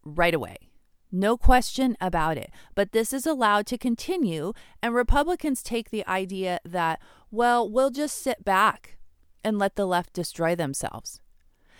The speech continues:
Yeah, how is that working for us? That's the stance we've been taking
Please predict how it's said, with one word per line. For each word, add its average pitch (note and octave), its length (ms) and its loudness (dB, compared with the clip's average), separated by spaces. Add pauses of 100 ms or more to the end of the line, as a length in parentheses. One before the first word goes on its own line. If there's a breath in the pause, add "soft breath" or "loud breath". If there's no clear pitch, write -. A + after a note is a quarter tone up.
(140 soft breath)
Yeah, A3 300 4
how C#4 300 6
is D4+ 140 0
that A3+ 220 4
working F#3+ 600 0 (120)
for G3+ 300 6
us? - 440 -4 (240 soft breath)
That's - 500 2
the D4 140 0
stance G#3 640 0
we've F#3+ 280 -2
been C#4 160 2
taking F#3+ 680 -4